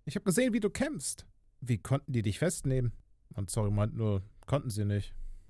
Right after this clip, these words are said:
Ich hab mich gestellt.“ Ruffy sagt, dass es ihm, es ist interessant und ja, er wird so seine Gründe gehabt haben, warum er sich hier hat anketten lassen.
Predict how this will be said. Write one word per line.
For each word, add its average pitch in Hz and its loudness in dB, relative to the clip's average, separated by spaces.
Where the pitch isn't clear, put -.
Ich 104 -2
hab - 0
mich 127 -2
gestellt.“ 127 0
Ruffy 127 4
sagt, 123 2
dass 120 -2
es 120 -2
ihm, 120 2
es 131 -4
ist 139 0
interessant 143 2
und 123 -2
ja, 104 2
er 120 0
wird 147 6
so 156 6
seine 135 8
Gründe 131 8
gehabt 110 6
haben, 110 4
warum 110 4
er 107 4
sich 104 -2
hier 101 2
hat - -6
anketten 117 0
lassen. 98 2